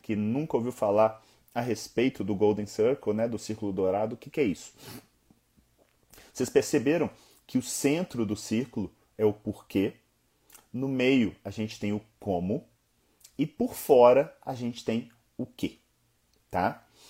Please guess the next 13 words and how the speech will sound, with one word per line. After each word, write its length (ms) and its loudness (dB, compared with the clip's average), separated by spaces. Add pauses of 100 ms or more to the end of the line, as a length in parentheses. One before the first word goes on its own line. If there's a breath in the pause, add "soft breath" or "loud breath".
(360 loud breath)
Eu 80 4
esqueci 280 0
de 60 -8
falar, 320 8
mas 180 0
se 220 -8
você 240 -4
gosta 480 0
do, 160 -2
desse 280 -2
sete 280 -2
um 60 -10
sete, 440 -4